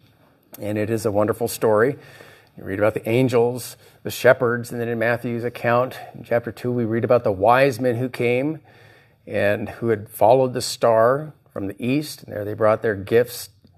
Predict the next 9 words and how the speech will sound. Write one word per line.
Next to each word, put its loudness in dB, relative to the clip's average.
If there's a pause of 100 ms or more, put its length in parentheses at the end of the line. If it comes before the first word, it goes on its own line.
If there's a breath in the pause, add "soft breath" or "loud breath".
(160)
to -6 (280)
the 2
king -2 (100)
who -8
was -8
born. -2 (2000 soft breath)
But 8
the 2
significance 2